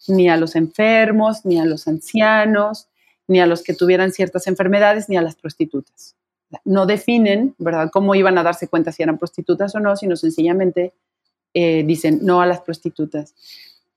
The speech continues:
Y para Anita Brenner, me parece, por todos estos textos, ese fue un tema muy importante porque se empieza a dar cuenta que si las mujeres, y lo escribe en sus textos, no traían cien pesos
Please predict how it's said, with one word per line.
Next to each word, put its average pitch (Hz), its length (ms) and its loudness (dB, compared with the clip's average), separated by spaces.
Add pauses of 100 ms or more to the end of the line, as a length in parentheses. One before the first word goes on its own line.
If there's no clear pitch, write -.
Y 233 120 2
para 226 240 2
Anita 247 280 2
Brenner, 220 460 0 (260)
me 202 300 2
parece, 190 460 0
por 165 220 -4
todos 208 360 -2
estos 202 340 -8
textos, 180 600 -6
ese 214 200 -4
fue 214 160 -6
un 196 60 -6
tema 196 340 0 (380)
muy 214 220 2
importante 202 680 0
porque 175 380 -4
se - 100 -6
empieza 196 320 -2
a 220 80 2
dar 214 80 -6
cuenta 196 300 0
que 175 100 -6
si 160 140 -4
las 160 180 -8
mujeres, 190 640 0
y 190 100 0
lo 156 100 0
escribe 190 360 0
en 190 80 -2
sus 190 180 -10
textos, 190 420 -6 (460)
no 180 200 2
traían 214 400 0
cien 202 240 -2
pesos 208 500 -8